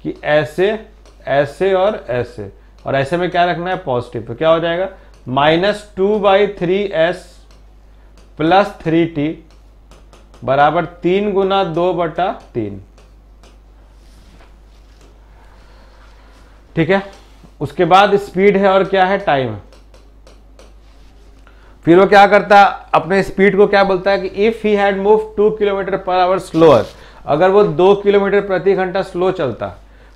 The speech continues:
तो वो चालीस मिनट क्या लेता, अधिक। तो यहाँ पे time किस में, आवर में, तो यहाँ पे टाइम किस में लेंगे, आवर में लेंगे।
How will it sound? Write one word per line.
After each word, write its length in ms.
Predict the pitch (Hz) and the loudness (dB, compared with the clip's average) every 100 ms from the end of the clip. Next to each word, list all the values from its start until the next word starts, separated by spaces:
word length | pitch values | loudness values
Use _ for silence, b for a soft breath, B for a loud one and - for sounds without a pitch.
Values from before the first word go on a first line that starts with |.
| b | b
तो 120 | 165 | -4
वो 240 | 156 170 185 | -2 0 0
चालीस 480 | 185 165 180 202 190 | 4 4 4 0 -2
मिनट 260 | 196 180 | -4 -4
क्या 140 | 196 190 | -4 -2
लेता, 260 | 196 196 | -2 -4
अधिक। 420 | 190 151 131 127 | -4 -4 -4 -4
तो 60 | 151 | -4
यहाँ 160 | 156 165 | -4 -4
पे 80 | |
time 280 | 165 170 185 | -2 -2 -2
किस 140 | 180 180 | -4 -6
में, 140 | 180 | -2
आवर 320 | 160 165 185 | 0 0 -2
में, 180 | 185 190 | -4 -10
तो 320 | - - - | -14 -16 -6
यहाँ 120 | 147 | -4
पे 60 | 170 | 0
टाइम 220 | 170 175 | 0 0
किस 180 | 175 170 | -4 -6
में 80 | 180 | -6
लेंगे, 200 | 156 127 | -4 -4
आवर 280 | 127 143 151 | -4 -4 -6
में 120 | 151 | -6
लेंगे। 240 | 147 156 | -8 -10